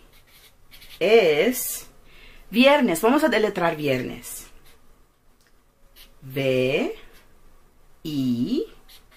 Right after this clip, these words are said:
E R N E E S. Punto. ¿Qué significa el punto?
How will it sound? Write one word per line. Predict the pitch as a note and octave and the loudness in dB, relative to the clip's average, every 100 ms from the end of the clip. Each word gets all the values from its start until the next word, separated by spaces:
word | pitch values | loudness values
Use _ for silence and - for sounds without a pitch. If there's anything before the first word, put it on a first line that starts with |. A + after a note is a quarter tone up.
| - - - - | -20 -20 -20 -14
E | - C3+ A#2+ A#2+ B2 G3+ A4 - - - - - - - - | -4 -2 0 0 -2 -2 -4 -10 -20 -20 -20 -20 -20 -20 -12
R | - G3+ C4 F#3 C3+ C#3+ A#3 - - - - - _ _ _ | 0 2 2 0 -4 -4 -6 -8 -18 -20 -20 -20 _ _ _
N | F3+ F#3 F3 C#3+ C#3 | 2 4 4 0 -4
E | E3+ C#4 - - - - - - _ | -4 -6 -10 -20 -20 -20 -20 -20 _
E | D3+ C#3+ C3 C3 A3 - - - - - - - - | -2 2 2 0 -2 -8 -20 -20 -20 -20 -20 -20 -4
S. | D4+ F4+ - - B2+ - - - - - - - | -2 0 -2 -8 -10 -14 -20 -20 -20 -20 -14 2
Punto. | E4+ C#4+ B3 B2 - _ _ _ _ _ - | 4 4 0 -8 -14 _ _ _ _ _ 0
¿Qué | A#4 | 2
significa | A4+ D#4+ B3+ G3 G3 G3 | 4 2 2 -2 -2 -2
el | A#3+ | 2
punto? | F#4+ B4 A4+ C3 B2 | 2 2 -2 -6 -10